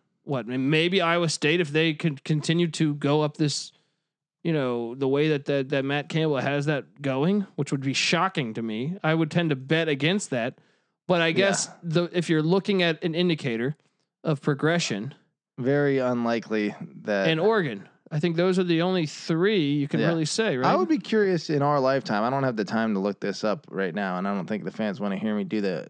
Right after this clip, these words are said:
Speaker 2: the math in my head. Uh, but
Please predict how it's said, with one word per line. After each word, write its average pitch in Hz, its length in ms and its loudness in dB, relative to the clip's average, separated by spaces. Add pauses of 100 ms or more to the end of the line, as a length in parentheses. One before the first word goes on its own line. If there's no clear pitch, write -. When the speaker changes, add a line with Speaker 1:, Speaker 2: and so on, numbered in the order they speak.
Speaker 2:
the 101 140 -6
math 110 440 -4
in 117 100 -4
my 98 160 -2
head. 113 320 -2 (480)
Uh, 113 340 0 (300)
but 127 300 0